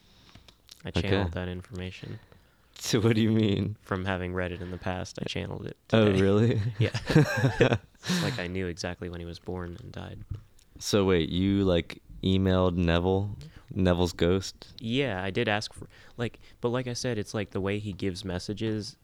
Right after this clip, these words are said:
Speaker 1: it's,
Speaker 2: Mm-hmm.
Speaker 1: it's not the most saying, like, well, like, if he were doing an audio channeling,
Speaker 2: Mm-hmm.
Speaker 1: then it would be more like you're hearing the person speak through him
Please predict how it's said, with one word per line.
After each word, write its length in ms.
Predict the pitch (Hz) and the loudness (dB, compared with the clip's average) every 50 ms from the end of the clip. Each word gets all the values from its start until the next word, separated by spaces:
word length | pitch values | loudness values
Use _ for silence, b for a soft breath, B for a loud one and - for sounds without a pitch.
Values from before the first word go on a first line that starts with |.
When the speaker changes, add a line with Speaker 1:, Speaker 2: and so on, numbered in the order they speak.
| _ _ | _ _
Speaker 1:
it's, 240 | 98 90 90 92 98 | -4 -2 -2 -2 -2
Speaker 2:
Mm-hmm. 80 | 101 104 - | -4 -6 -8
Speaker 1:
it's 160 | 110 98 - - | -8 -8 -2 0
not 220 | 123 117 113 - - | 0 0 0 0 -2
the 80 | 107 | -2
most 680 | 101 92 95 90 92 95 92 - - - - - - | -2 0 -2 0 0 0 -2 -2 -6 -12 -14 -10 -8
saying, 340 | - - 104 92 92 90 90 87 | -6 -4 -4 -4 -4 -4 -6 -8
like, 260 | 85 82 82 - B B B B | -8 -8 -10 -12 B B B B
well, 180 | - 113 101 - b b b b b b | -2 -2 -2 -4 b b b b b b
like, 220 | 123 110 - - | -6 -6 -6 -4
if 140 | 113 117 - | -8 -8 -6
he 100 | - 131 | -6 -4
were 180 | 123 123 117 104 | -2 -2 -2 -2
doing 260 | - 117 113 110 101 | -2 -2 -2 -2 -2
an 100 | 92 92 | -4 -4
audio 440 | - - 98 95 95 107 117 120 120 | -4 -4 -4 -2 -2 -4 -4 -4 -6
channeling, 600 | - - - 123 123 127 131 135 135 135 135 135 - - | -6 -6 -8 -6 -6 -6 -6 -8 -8 -8 -10 -12 -6 -4
Speaker 2:
Mm-hmm. 280 | 98 92 92 92 95 104 | -2 0 0 0 0 0
Speaker 1:
then 140 | 113 107 101 | 0 -2 -2
it 140 | - - | -4 -6
would 240 | 92 98 104 104 98 | -6 -4 -4 -4 -4
be 180 | 92 101 98 95 | -4 -6 -6 -4
more 560 | 90 90 90 92 90 90 90 87 82 85 - _ | -6 -6 -4 -4 -4 -4 -4 -6 -8 -10 -12 _
like 240 | - 90 82 - 92 | -8 -8 -8 -4 -4
you're 100 | 98 95 | -4 -4
hearing 440 | - - - 104 98 92 90 92 90 | -4 -6 -4 -2 -2 -2 -2 -4 -6
the 80 | 87 | -6
person 360 | - - 90 87 - - 87 85 | -4 -4 -4 -4 -4 -8 -8 -8
speak 340 | - - - 98 87 - - | -10 -8 -6 -8 -8 -6 -8
through 400 | - - 90 87 87 87 95 - - | -6 -4 -4 -4 -4 -6 -8 -12 -16
him 320 | - - 98 85 85 - | -8 -6 -6 -6 -6 -8